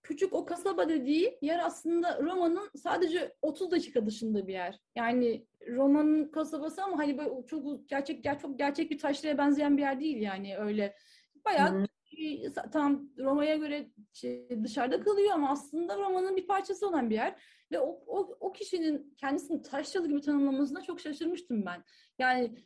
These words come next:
Speaker 1: şehir hemen burnumuzun dibindeyken, e, şehir ve taşra ayrımı bu kadar bulanıkken, bunlar arasında böyle ayrım yapmak çok mümkün değilken, e, geçişlilik çok fazlayken taşralı bir anda. Öyle bir, e, şeyin içine girmek yani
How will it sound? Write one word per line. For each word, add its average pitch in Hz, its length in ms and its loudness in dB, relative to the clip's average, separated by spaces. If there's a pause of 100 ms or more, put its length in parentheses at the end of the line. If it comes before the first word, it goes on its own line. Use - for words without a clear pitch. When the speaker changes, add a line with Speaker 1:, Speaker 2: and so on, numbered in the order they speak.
Speaker 1:
şehir 302 460 2 (140)
hemen 349 340 0
burnumuzun 359 500 0
dibindeyken, 311 800 0 (180)
e, 226 140 -8
şehir 330 540 2
ve 330 80 -4
taşra - 360 -4
ayrımı 294 280 2
bu 294 80 -8
kadar 285 300 -2
bulanıkken, 277 640 0 (300)
bunlar 285 240 4
arasında 277 420 -2
böyle 277 160 0
ayrım 294 360 2
yapmak 285 400 -4 (240)
çok 285 220 -10
mümkün 269 360 2
değilken, 269 540 0 (360)
e, 247 100 0 (420)
geçişlilik 269 720 -4
çok 302 200 -4
fazlayken 254 640 -2 (160)
taşralı 294 560 0
bir 233 120 -2
anda. 214 320 -4 (140)
Öyle 294 220 0
bir, - 180 -2 (340)
e, 254 640 -4
şeyin 302 240 -10
içine 294 220 -2
girmek 214 380 -6
yani 190 280 -6